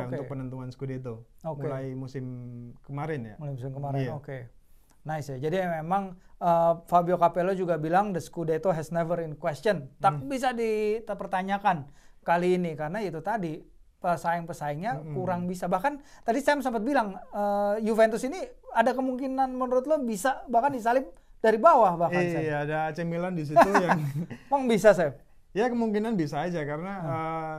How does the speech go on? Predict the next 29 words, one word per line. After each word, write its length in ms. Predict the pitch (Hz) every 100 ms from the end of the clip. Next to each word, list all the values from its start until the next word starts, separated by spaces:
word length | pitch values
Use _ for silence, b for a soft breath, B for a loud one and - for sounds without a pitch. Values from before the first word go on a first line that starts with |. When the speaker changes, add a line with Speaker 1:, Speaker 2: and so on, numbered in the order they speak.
| 156
Speaker 2:
secara 420 | 151 - 170 165 156
pengalaman, 560 | 170 160 151 147 180
secara 460 | 185 170 151 143 139
kedewasaan 640 | 151 143 135 135 147 139
tim 160 | 139 196
Milan 440 | 185 156 175 185
lebih 200 | 165 139 131
bagus 360 | 131 151 170
ya 180 | 147 120 123
menurut 320 | 143 135 147
saya 200 | 143 160
Speaker 1:
Oke. 140 | 170 120
Speaker 2:
ya. 60 | 120
Karena, 280 | 139 156 190 196 b b b -
eh, 720 | 156 151 147 143 143 143 139 147
Juventus 460 | 147 151 160 165 170
ini 200 | 185 196
kan 160 | 233 240 202
tidak 260 | 175 160 139
bisa 180 | 139 147
dimungkiri, 500 | 143 139 143 135 147
Allegri 400 | 196 160 143 165
udah 140 | 170
bilang 240 | 139 131 131
berkali-kali, 580 | 123 123 127 127 143 180
Speaker 1:
Ya. 60 |
Speaker 2:
tim 140 | 180 175
ini 180 | 170 220
tim 200 | 214